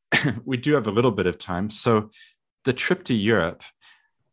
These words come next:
do you think that affected how you responded to the study at university? Like, if you'd gone straight from high school into university, do you think that you would have, I guess, more <laughs> naturally just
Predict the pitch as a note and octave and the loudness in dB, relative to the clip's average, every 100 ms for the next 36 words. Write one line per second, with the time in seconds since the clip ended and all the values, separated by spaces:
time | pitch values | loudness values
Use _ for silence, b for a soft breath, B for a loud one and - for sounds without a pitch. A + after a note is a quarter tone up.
0 | _ D3 F3+ - E3 C3 - A#2 A#2 - | _ -2 -2 0 0 0 0 2 2 0
1 | - A2 - A2 - - G#2 F2+ - - | -6 -6 -4 -6 -6 -2 0 0 -4 -18
2 | _ _ - - G#2+ G#2 G2 G2+ F#2+ G2 | _ _ -18 -2 0 2 0 0 -2 -2
3 | - - G2 G2 G2 - G#2+ F#2+ - - | -4 -2 -2 0 -4 -6 -6 -4 -6 -4
4 | F#2+ G#2+ G#2+ G#2+ - G2 G#2 G2+ F2+ G2 | -2 -2 -2 -4 -8 -6 -2 -2 -2 -4
5 | - A#2 C3+ B2+ A2 A#2+ B2+ B2+ C3 A#2 | -4 -2 -4 -2 -2 0 0 0 2 0
6 | G2 - - A2 - G#2 F2 G2 F2+ - | 0 -4 -2 -4 -4 -10 -6 -6 -4 -4
7 | A#2 G#2+ G#2+ G2+ G2 G2 G2 F2+ F2+ - | 2 2 0 -4 -2 -2 -2 -4 -6 -4
8 | A#2+ C3 b b b A#2+ G2+ - G#2 G#2 | -4 -4 b b b -4 -2 0 -2 -2
9 | G#2 G2 F#2+ F#2+ G#2 F#2+ - - _ _ | -4 -2 -2 0 0 -2 -8 -20 _ _
10 | D#2 G2 G2+ F#2+ - A2+ A2 G#2+ - G#2+ | -10 -4 -2 -4 -2 0 0 0 -2 -2
11 | G2 F#2+ - b b b - A2 - | -2 -4 -6 b b b -4 -4 -4